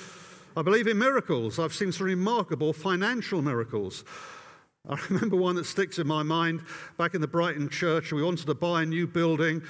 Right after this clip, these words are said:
uh, and we then developed it, but we needed thirty thousand pounds to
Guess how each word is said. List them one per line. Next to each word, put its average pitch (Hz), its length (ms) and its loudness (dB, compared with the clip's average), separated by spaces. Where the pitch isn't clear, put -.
uh, 131 420 0
and 131 140 -2
we 139 100 -2
then 156 260 0
developed 170 540 0
it, 165 220 0
but 139 180 -2
we 143 140 -2
needed 156 200 0
thirty 175 360 -2
thousand 160 480 -2
pounds 127 560 0
to 131 180 0